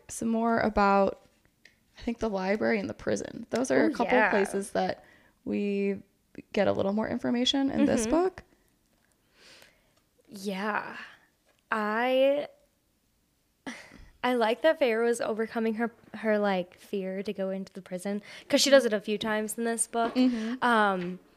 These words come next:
Speaker 2: and I know in akasif we see more about what happens in the prison. And so
Speaker 1: Do
Speaker 2: I'm
Speaker 1: we?
Speaker 2: excited.
Speaker 1: Oh,
Speaker 2: Mm-hmm.
Speaker 1: yeah. Okay, good.
Speaker 2: And so I'm really excited to, like, read more about that again. Um,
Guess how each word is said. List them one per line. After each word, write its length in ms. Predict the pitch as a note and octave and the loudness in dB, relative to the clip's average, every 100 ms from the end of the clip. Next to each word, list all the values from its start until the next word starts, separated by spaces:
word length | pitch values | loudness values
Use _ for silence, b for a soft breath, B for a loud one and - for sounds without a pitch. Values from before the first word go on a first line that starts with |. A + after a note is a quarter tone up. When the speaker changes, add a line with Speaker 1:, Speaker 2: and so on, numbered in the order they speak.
| _ _ C4 | _ _ 0
Speaker 2:
and 140 | A#3+ | 2
I 60 | A#3+ | 2
know 240 | B3 C4+ | 4 4
in 180 | - B3+ - | 2 -2 -4
akasif 420 | A3+ A#3 A#3 - | -6 -4 -6 -4
we 100 | A3 | -4
see 180 | - G#3+ | -2 -4
more 580 | G3+ G3+ G3 F#3 G3+ B3 | -4 -4 -4 -2 0 0
about 440 | D4 D#4 - - | 0 0 -2 0
what 200 | E4 - | 2 2
happens 520 | D4+ D#4+ D#4+ F4 F4 | 0 -4 -2 -2 -2
in 80 | F4 | -2
the 100 | F4+ | -4
prison. 440 | F4 F#4 F#4 F#4 F4+ F4+ B B | -4 -4 -2 -2 -4 -8 B B
And 80 | - | -6
so 60 | |
Speaker 1:
Do 60 | A3+ | -2
Speaker 2:
I'm 20 | |
Speaker 1:
we? 60 | F#4+ | -2
Speaker 2:
excited. 420 | - - G3+ - - | -4 -4 -4 -6 -10
Speaker 1:
Oh, 60 | B3 | -8
Speaker 2:
Mm-hmm. 200 | B3+ C4+ E4 | -2 2 2
Speaker 1:
yeah. 80 | G3+ - - | 2 -6 -8
Okay, 260 | B3+ G3+ | -4 -2
good. 300 | G#3 A3 F#3+ - B B | 0 -2 -4 -10 B B
Speaker 2:
And 100 | C4+ | 4
so 100 | D4 | 6
I'm 80 | B3+ | 8
really 180 | B3+ C4 | 8 6
excited 320 | - A3+ A3 | 4 -2 -2
to, 60 | G#3+ | -2
like, 180 | G3+ F#3+ | -2 -4
read 260 | G3+ A3 G#3+ | -4 -4 -4
more 180 | G3+ | -4
about 240 | G3 F#3+ F#3+ | -4 -8 -8
that 180 | G3 - | -8 -8
again. 600 | G#3+ - B3 B3+ G#3 G#3 - B B - | -8 -4 -2 -2 -2 -6 -10 B B -4
Um, 500 | A#3 G#3 F#3+ G3 | 0 0 0 -4